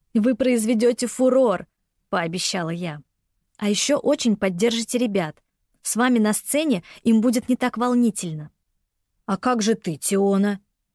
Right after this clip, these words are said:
удивился Петр Ильич. «Я на вас из зала посмотрю», — пообещала я. «Будем честны, я не очень хорошо пою». Я ввязалась в это изначально, чтобы поддержать Ярославу,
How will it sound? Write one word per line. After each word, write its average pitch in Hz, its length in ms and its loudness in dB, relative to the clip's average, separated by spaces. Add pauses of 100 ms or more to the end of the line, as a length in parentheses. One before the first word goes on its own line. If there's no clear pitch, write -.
(200)
удивился 190 560 -4
Петр 190 340 -6
Ильич. 190 460 -8 (580)
«Я 240 240 0
на 247 140 2
вас 254 240 -2
из 247 120 -2
зала 196 300 0
посмотрю», — 165 640 -8 (460)
пообещала 175 580 -4
я. 156 300 -8 (680)
«Будем 262 400 2
честны, 214 540 -2 (240)
я 240 260 2
не 254 140 4
очень 233 340 0
хорошо 180 400 -6
пою». 165 420 -6 (680)
Я 233 240 0
ввязалась 240 540 0
в 233 40 -6
это 285 280 0
изначально, 214 640 -2 (180)
чтобы 233 260 0
поддержать 240 560 -2
Ярославу, 208 720 -2